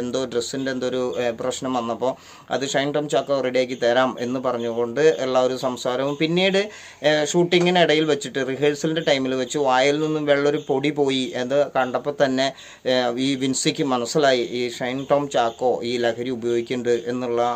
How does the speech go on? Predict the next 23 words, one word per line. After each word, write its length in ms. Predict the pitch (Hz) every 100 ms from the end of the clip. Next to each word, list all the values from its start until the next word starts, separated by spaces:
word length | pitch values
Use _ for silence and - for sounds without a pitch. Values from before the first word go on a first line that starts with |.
| -
ഒരു 120 | 127 123
ഇതിൽ. 180 | 110 110 117 - - - -
അങ്ങനെ 260 | 202 226 262 247
ഒരു 140 | 196 226 -
സിനിമ 380 | 214 202 214 226
ലൊക്കേഷനിൽ 520 | 202 185 170 190 185 190 175
പല 100 | 165
പ്രശ്നങ്ങളുണ്ടായിട്ടും 920 | 165 - 170 175 165 143 143 139 151 165 - - - -
സിനിമ 240 | 214 220 226
ഷൂട്ടിംഗ്, 360 | 214 185 214 214 - - - 160
ഏഹ്, 140 | 165 170
നിർത്തി 340 | 175 156 - 202
വെക്കരുത്, 480 | 170 - 180 160 160 - 139
അതുകൊണ്ട് 320 | 147 170 175 185
തന്നെ, 240 | 170 175 175 143
ഏഹ്, 180 | 156 151
ഇത് 100 | 151 165
തുടർന്ന് 340 | 151 156 170 180 175
പോകണം 420 | 156 156 190 175 147
എന്നുള്ള 280 | 160 160 160 160 160 156
ഒരു 100 | 156 160
ഇതിൽ 180 | 147 156 180 - - - - -
പ്രശ്നങ്ങൾ 520 | 165 - 202 202 208